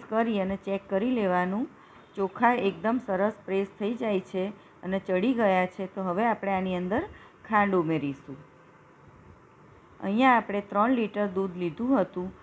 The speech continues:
તો તેની સામે પાંચસો ગ્રામ જેટલી ખાંડ ઉમેરીશું. ગળપણ તમે તમારા ટેસ્ટ પ્રમાણે વધારે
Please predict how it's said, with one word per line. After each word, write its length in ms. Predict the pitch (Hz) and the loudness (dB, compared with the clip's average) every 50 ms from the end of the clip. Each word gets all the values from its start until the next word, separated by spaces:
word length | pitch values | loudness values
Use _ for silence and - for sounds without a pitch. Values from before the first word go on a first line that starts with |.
| - - - - | -20 -20 -16 -12
તો 80 | - 214 | -12 -10
તેની 340 | - - 190 185 196 233 262 | -4 -2 -2 0 0 0 0
સામે 520 | 254 240 196 185 180 185 185 196 226 294 - - - - - - - - - - | 0 0 0 0 0 0 -2 -2 -2 -4 -8 -12 -20 -20 -20 -20 -20 -20 -10 -4
પાંચસો 440 | 196 185 185 185 185 - 247 262 | -2 -2 0 -2 -2 -2 -2 -2
ગ્રામ 260 | 240 220 226 214 214 214 | 0 2 2 2 2 2
જેટલી 320 | 190 190 180 - 196 214 | 0 -2 -2 -2 -6 -6
ખાંડ 420 | - - 208 190 180 196 240 277 - - - - - | -6 -2 0 2 2 2 2 0 -4 -8 -14 -8 -6
ઉમેરીશું. 680 | 196 196 190 185 175 156 147 139 - - - 143 151 - - - - - - - - - - 165 | -4 -2 0 0 0 0 -2 -4 -6 -10 -16 -16 -16 -16 -20 -20 -20 -20 -20 -20 -20 -16 -4 0
ગળપણ 400 | 180 185 185 185 185 233 247 262 | 2 2 2 2 0 0 0 0
તમે 280 | 254 262 214 202 202 | 0 -2 -2 -2 -2
તમારા 380 | 196 202 196 185 185 185 185 185 | -2 -4 -4 -4 -2 -2 -4 -4
ટેસ્ટ 380 | 185 - 208 226 240 233 - 233 | -4 -4 -4 -4 -4 -6 -10 -12
પ્રમાણે 440 | - 196 185 180 185 180 185 185 | -8 -6 -4 -4 -2 -2 -2 -2
વધારે 600 | 180 170 165 151 - 180 185 196 196 220 233 254 | 0 0 -2 -2 0 2 2 2 2 0 -2 -2